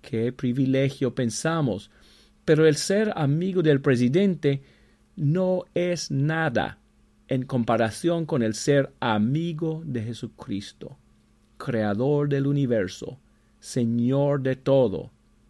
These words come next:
Que Dios nos ayude a apreciar este gran privilegio.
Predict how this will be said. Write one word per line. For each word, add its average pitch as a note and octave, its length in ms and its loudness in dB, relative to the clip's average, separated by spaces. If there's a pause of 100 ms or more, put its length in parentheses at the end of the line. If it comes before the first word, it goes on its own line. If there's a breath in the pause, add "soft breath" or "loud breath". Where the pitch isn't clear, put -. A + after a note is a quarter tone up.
(720)
Que D3 180 -4
Dios D#3 460 0
nos C3+ 220 -4
ayude C3+ 600 0
a B2+ 100 -6
apreciar C3 840 -2
este C3 320 -4
gran A2+ 360 -2
privilegio. G2+ 800 -4